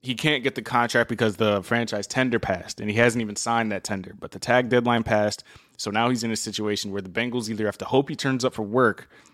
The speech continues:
before fines start rolling in for regular season games, or they just have to trade him before it gets even uglier.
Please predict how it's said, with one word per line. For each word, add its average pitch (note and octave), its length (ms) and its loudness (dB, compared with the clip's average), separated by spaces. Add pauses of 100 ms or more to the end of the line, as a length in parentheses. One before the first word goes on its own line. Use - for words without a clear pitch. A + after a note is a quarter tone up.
(420)
before A#2+ 300 4
fines A#2 280 6
start G#2 180 2
rolling G#2 280 4
in G#2 100 2
for F#2+ 120 -2
regular A2+ 300 2
season A2+ 300 -2
games, A2+ 260 0
or G#2+ 180 -2
they G#2+ 160 0
just G2 160 -6
have G2 120 -2
to G#2 60 -6
trade G#2 260 -2
him G2 100 -4
before G2 240 -2
it F#2+ 60 -4
gets G2+ 180 -2
even F#2+ 220 -2
uglier. F#2 360 0